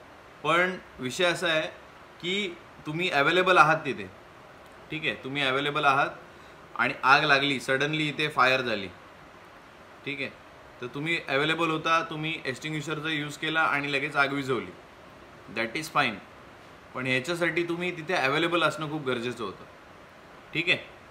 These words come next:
पण समजा आता हीच आग रात्री लागली, तुम्ही चोवीस तास तर तुमच्या ऑफिसमध्ये किंवा जी तुम्हाला वास्तू protect करायची आहे,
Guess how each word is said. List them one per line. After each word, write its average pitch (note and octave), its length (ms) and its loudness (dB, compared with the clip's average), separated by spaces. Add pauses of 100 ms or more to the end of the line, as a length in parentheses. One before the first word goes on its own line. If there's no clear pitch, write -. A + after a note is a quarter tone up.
(680)
पण D#3 160 -4
समजा F3+ 500 2 (1000)
आता - 200 -6
हीच F3 400 -6
आग E3 220 6
रात्री D#3+ 400 2
लागली, G#2 280 0 (680)
तुम्ही D3 180 -6
चोवीस D#3 400 -2
तास E3 220 0
तर F3+ 80 -2
तुमच्या D#3+ 280 -4
ऑफिसमध्ये D3+ 580 -2
किंवा D#3 220 -2
जी D3 240 -6
तुम्हाला D3 520 -4
वास्तू C#3+ 300 0
protect C#3+ 380 -4
करायची C#3 360 0
आहे, G2+ 80 -8